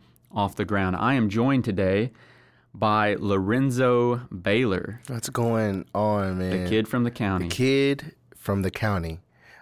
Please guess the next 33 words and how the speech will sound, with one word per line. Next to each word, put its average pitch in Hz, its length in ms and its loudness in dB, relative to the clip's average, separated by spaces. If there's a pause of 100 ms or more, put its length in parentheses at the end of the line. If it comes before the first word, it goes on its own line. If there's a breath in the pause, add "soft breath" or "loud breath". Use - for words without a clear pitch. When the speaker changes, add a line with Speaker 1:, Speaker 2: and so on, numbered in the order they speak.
(140)
Speaker 2:
Um, 90 540 -2 (260)
uh, 92 280 -2
I'm 104 80 -2
excited 107 420 -2
to 98 80 -8
be 101 220 -2
here. 107 200 2
I'm 98 120 -2
excited 101 520 0 (360 loud breath)
to 107 180 -4
be, 95 320 -2
uh, 90 380 -2 (320)
you 104 100 -2
know, 90 300 -4 (1800)
just, - 260 -6 (200)
you 104 120 -4
know, 87 180 -4 (460 soft breath)
coming 113 240 -2
together 101 440 0 (320)
on 95 140 -4
this. 92 320 -4
This - 200 -10
is - 60 -10
kinda 95 260 -2
something 98 340 -4
we've 95 100 -4
been 95 100 -6
talking 98 300 -2
about 92 240 -2
for 98 140 -4
a 95 40 0
little 95 160 -4
minute. 101 360 -6